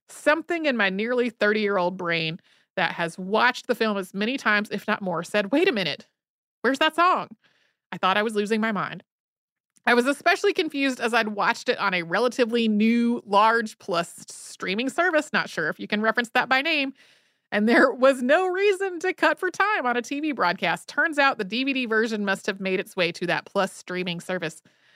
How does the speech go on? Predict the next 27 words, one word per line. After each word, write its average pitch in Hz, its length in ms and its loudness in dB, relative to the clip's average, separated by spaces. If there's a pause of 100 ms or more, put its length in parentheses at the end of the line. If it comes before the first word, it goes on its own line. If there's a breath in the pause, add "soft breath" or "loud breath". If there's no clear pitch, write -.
(440 soft breath)
Thanks 208 340 0
for 208 280 2
proving 415 300 4
that 262 100 0
I 196 80 2
was, 220 180 2
in 233 100 -4
fact, 190 300 0
not 220 300 2
imagining 240 560 -2
an 196 80 -4
entire 196 420 0
song 202 240 -4
from 208 140 -6
the 202 100 -4
film, 156 320 -4
and 165 160 -8
thanks 170 200 -8
for - 200 -2
everything 320 360 -2
you 262 100 -2
do 170 240 -4
on 165 180 -6
this 220 100 -6
show. 160 300 -2
I 160 180 -2
have 170 320 -6